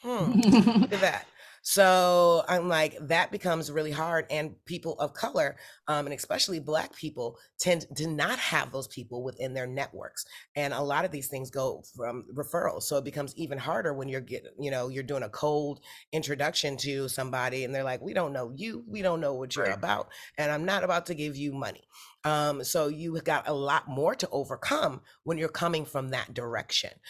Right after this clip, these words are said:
Speaker 1: um, at it. And then the other side is V C money.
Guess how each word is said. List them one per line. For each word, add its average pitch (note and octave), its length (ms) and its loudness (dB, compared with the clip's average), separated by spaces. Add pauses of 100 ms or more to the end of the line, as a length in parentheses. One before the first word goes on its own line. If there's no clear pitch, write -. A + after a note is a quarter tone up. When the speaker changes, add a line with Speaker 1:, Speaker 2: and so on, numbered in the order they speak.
(280)
Speaker 1:
um, C3 500 0
at B2 200 0
it. - 120 -10
And D#3+ 160 0
then E3 120 2
the D#3+ 100 -4
other F3+ 180 0
side - 360 0
is E3 180 -6
V F#3 180 -8
C - 280 -6
money. - 340 -12